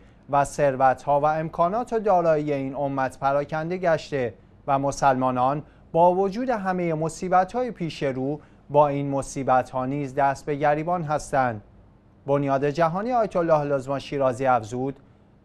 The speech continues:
«پس از آن که طراحان فتنه توانستند دسیسه کرده و دشمنی و جنگ و خونریزی را گسترش دهند، مسلمانان شیعه مذهب نیز همانند عموم مسلمانان دچار پراکندگی شده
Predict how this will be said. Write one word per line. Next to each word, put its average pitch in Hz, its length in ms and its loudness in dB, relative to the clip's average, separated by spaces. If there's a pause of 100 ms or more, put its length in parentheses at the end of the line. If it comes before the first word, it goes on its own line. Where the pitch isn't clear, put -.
(140)
«پس 147 240 2
از 139 180 2
آن 143 160 -2
که 156 140 -4
طراحان 156 640 0
فتنه 165 380 -2
توانستند 135 880 0 (360)
دسیسه 175 540 0
کرده 147 460 2
و 131 180 4
دشمنی 139 580 -2
و 160 120 2
جنگ 233 320 -4
و 226 60 2
خونریزی 156 560 -4
را 143 160 2
گسترش 135 640 -2
دهند، 135 480 0 (360)
مسلمانان 180 840 -2
شیعه 156 300 -2
مذهب 131 460 0
نیز 147 260 -4
همانند 180 580 -4
عموم 175 320 -2
مسلمانان 135 920 -2 (380)
دچار 143 440 2
پراکندگی 156 800 0
شده 143 460 -2